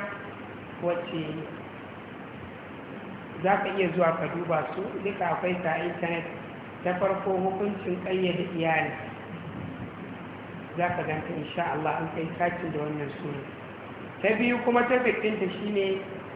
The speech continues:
al'ada ta, ta rikice saboda amfani da maganin tsarin iyali. So, yana da kyau idan mace za ta yi amfani da maganin da zai tsara mata iyali,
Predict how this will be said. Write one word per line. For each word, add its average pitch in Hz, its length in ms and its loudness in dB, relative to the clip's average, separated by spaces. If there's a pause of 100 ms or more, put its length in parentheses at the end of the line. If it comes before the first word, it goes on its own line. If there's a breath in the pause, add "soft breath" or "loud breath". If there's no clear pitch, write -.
(200)
al'ada 190 800 6
ta, 185 140 8 (100)
ta 190 240 8
rikice 180 640 2 (120)
saboda 190 440 2
amfani 170 680 2
da 170 300 4 (600)
maganin 170 680 6
tsarin 170 460 6
iyali. 151 360 4 (400)
So, - 120 -4
yana 226 200 4
da 190 100 4
kyau 202 220 2
idan 196 300 0 (140)
mace 185 320 -2
za 185 140 4
ta 190 140 2
yi 190 80 0
amfani 165 600 0
da 180 200 4 (800)
maganin 196 640 8
da 175 100 4
zai 180 180 4
tsara 185 420 4
mata 180 340 0
iyali, 185 400 4